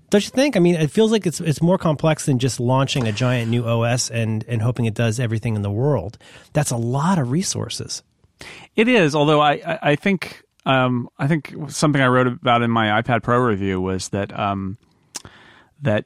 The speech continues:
Speaker 2: it depends on how you look at it. I think this is the challenge for Apple, is do you look at this as a tiny fraction of what the iPhone does, so we should focus on the iPhone?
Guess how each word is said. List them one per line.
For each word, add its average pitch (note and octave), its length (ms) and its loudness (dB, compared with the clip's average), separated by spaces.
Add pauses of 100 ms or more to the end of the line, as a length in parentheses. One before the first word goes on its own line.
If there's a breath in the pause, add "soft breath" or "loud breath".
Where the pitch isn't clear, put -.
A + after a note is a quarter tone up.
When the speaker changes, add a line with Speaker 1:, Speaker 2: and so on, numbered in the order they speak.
(140)
Speaker 2:
it D#3+ 120 0
depends D#3 280 2
on D3+ 60 2
how D#3 80 4
you C#3+ 120 4
look C#3 160 0
at D#3 80 4
it. - 20 6
I C3+ 60 4
think E3+ 140 -2
this D#3+ 100 0
is C#3+ 40 -4
the C#3+ 60 4
challenge C3 380 0
for A#2 100 0
Apple, G#2 400 -2
is A2 280 -2
do C#3 100 0
you C3+ 80 6
look C#3+ 200 2
at C#3 180 0
this C#3 640 -2
as A#2 840 0 (760 loud breath)
a G#2+ 360 0
tiny D#3 320 2
fraction C#3 420 2
of A#2+ 120 2
what A#2+ 300 2
the B2 180 2
iPhone A2+ 300 0
does, G#2 260 0
so A#2 100 -2
we G#2+ 80 0
should G#2 160 -4
focus - 280 -4
on G#2+ 80 -2
the G#2 60 -2
iPhone? G2+ 460 -4